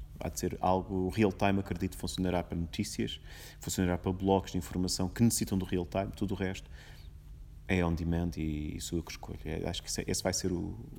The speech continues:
o caminho natural de, dos conteúdos. E depois lá voltamos agora, cruzando com a, com, com a inteligência artificial,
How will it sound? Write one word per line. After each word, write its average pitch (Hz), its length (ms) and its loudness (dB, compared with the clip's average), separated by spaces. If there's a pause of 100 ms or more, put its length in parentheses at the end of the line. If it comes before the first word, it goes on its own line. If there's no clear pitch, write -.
(160)
o - 320 -4
caminho 95 320 6
natural 90 600 4
de, 85 260 0
dos 90 160 -6
conteúdos. 92 560 -2 (400)
E 104 80 4
depois 95 220 4
lá 92 40 8
voltamos 90 400 2
agora, 76 320 -2 (380)
cruzando 95 500 4
com 98 200 4
a, - 40 2
com, - 280 2
com 98 300 6
a - 20 4
inteligência 95 420 0
artificial, 98 680 0